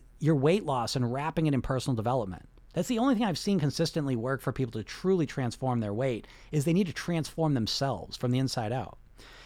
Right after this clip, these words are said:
And so after that, then we move into habits, right? Literally breaking down habits. Do you know what a habit is? <laughs> Probably not.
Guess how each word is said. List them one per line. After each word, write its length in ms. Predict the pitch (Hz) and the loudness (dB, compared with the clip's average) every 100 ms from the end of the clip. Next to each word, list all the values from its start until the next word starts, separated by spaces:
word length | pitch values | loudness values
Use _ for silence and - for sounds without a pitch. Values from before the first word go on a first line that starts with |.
| - - | -10 -2
And 120 | 151 | 2
so 140 | 165 | 4
after 260 | 170 196 170 | 4 4 2
that, 280 | 160 175 147 | 4 2 2
then 100 | 143 | 4
we 100 | 156 | 6
move 160 | 156 | 6
into 160 | 151 135 | 4 2
habits, 600 | 131 151 110 98 - - - | 0 0 -2 -6 -10 -10 -4
right? 200 | 123 131 | -2 0
Literally 340 | 185 254 143 | 2 4 2
breaking 380 | 95 151 165 165 | 2 -2 0 0
down 140 | 156 | 2
habits. 280 | 131 190 117 | 0 -2 -2
Do 80 | 123 | -2
you 60 | |
know 160 | 113 120 | -2 0
what 100 | 165 | 0
a 60 | 139 | 0
habit 240 | 170 180 | 0 0
is? 300 | 190 175 - - - | -2 -4 -8 -18 -20
<laughs> 180 | - | -12
Probably 560 | - 120 120 170 175 180 | -8 -8 -4 -2 0 2
not. 420 | 214 233 120 - | 2 2 0 -4